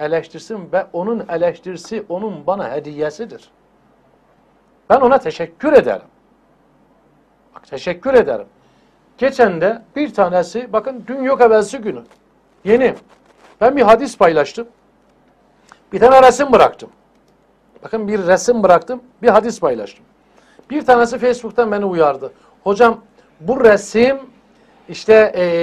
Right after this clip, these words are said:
Ehl-i Beyt ekolüne bu hakaretleri yapan falancanın resmidir.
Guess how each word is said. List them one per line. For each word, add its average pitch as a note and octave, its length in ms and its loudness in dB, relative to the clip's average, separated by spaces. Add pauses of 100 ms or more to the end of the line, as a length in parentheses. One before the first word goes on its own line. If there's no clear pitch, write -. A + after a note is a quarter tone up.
(180)
Ehl-i G3+ 500 -2
Beyt A#3 460 -2
ekolüne G3+ 1160 0
bu A#3+ 160 0
hakaretleri G3+ 800 4
yapan G#3 360 0
falancanın G3+ 560 2
resmidir. A#2 640 -6